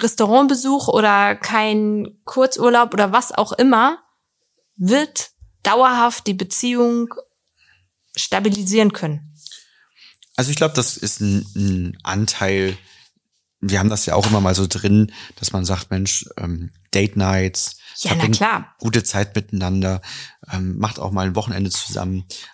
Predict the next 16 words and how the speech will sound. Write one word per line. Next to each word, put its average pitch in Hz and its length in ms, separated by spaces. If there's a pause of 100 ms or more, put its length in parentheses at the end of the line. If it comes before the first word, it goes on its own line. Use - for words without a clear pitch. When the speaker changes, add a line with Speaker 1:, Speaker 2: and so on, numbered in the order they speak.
Speaker 2:
aber 95 240
eben 95 260
nicht 101 200
in 95 120
so 95 120
einer 95 140
zwei 95 260
zwei 92 260
zwei 107 340
Regel, 104 500 (360)
die 107 100
wird - 120
da 95 60
sicherlich 92 400
nichts 104 260
bringen. 104 340